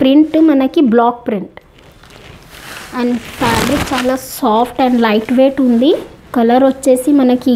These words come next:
గ్రీన్ కలర్ ఇది. గ్రీన్ మీద మనకి ఆఫ్ వైట్ ప్రింట్ and రెడ్ బ్లూ ప్రింట్ వచ్చింది. ప్లస్ బోర్డర్ కూడా ఇట్లా మనకి కింద వచ్చింది దీంట్లో. ఈ సారీ మనకి ఆఫీస్ వేర్,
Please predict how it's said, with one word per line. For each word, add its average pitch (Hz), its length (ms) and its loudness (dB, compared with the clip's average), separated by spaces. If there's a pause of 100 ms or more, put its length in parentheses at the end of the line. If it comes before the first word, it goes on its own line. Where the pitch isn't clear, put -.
(120)
గ్రీన్ 262 300 6 (100)
కలర్ 254 340 2
ఇది. 247 200 0 (720)
గ్రీన్ 285 260 4 (520)
మీద 254 180 4 (140)
మనకి 262 360 2 (160)
ఆఫ్ 247 220 0
వైట్ 277 300 0
ప్రింట్ 269 340 0
and 269 140 2 (140)
రెడ్ 240 260 0 (240)
బ్లూ 254 120 4 (160)
ప్రింట్ 254 280 0
వచ్చింది. 247 420 0 (540)
ప్లస్ 285 180 2 (100)
బోర్డర్ 277 380 2
కూడా 320 240 -2
ఇట్లా 294 200 -6 (100)
మనకి 277 340 -2
కింద 254 220 2 (100)
వచ్చింది 214 500 -4
దీంట్లో. 208 320 -2 (1120)
ఈ 254 120 -2
సారీ 269 340 0 (140)
మనకి 294 320 0 (160)
ఆఫీస్ 269 320 -2 (100)
వేర్, 240 240 -2